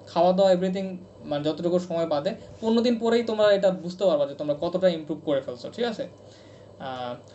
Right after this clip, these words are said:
আর সবচেয়ে একটা ইয়ে বলি, শোনেন, বলি যে তোমাদের কিন্তু পরীক্ষাগুলোতে কিন্তু হিউজ পরিমাণ গ্যাপ থাকে। এবার থাকবে কি,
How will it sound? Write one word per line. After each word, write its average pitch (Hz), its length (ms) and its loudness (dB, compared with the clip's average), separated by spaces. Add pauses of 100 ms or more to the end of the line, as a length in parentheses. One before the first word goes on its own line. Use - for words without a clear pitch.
(140)
আর 180 140 -2
সবচেয়ে 226 560 2 (320)
একটা - 220 0 (220)
ইয়ে 170 160 4
বলি, 131 280 -8 (400)
শোনেন, 135 340 -8
বলি 147 220 -2
যে 135 160 -6 (340)
তোমাদের 196 300 2
কিন্তু 233 180 0 (100)
পরীক্ষাগুলোতে 226 680 -2
কিন্তু 220 200 -6 (120)
হিউজ 202 260 0
পরিমাণ 214 300 -2
গ্যাপ - 240 -2
থাকে। 117 240 -14 (160)
এবার 175 160 2
থাকবে 151 240 -4
কি, 147 100 -10